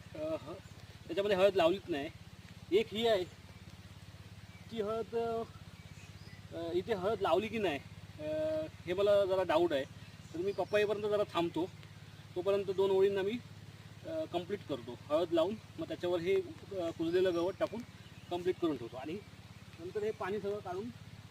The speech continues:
अ, एक वाट करून देतो, म्हणजे नंतर आपल्याला टेन्शन नाही की ते पाणी साचायचं. आता इथे पाणी साचलं आहे, तुम्हाला दाखवू, दाखवतो.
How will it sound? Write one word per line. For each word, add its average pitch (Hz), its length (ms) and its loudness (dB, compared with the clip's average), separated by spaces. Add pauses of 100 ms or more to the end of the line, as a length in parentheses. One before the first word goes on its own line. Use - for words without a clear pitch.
(580)
अ, 165 140 -6
एक 185 180 -2
वाट 185 180 2 (100)
करून 202 200 0
देतो, 160 240 -6 (220)
म्हणजे 359 200 -6
नंतर 370 240 -6
आपल्याला 185 260 0
टेन्शन 165 380 0
नाही 190 120 0 (480)
की 160 100 -4
ते 190 60 0
पाणी 165 240 0
साचायचं. 139 340 -2
आता 127 160 -10
इथे 156 140 -12
पाणी 170 220 -8
साचलं 135 280 -8
आहे, - 200 -12 (720)
तुम्हाला 151 220 0
दाखवू, 175 200 -2 (340)
दाखवतो. 127 380 2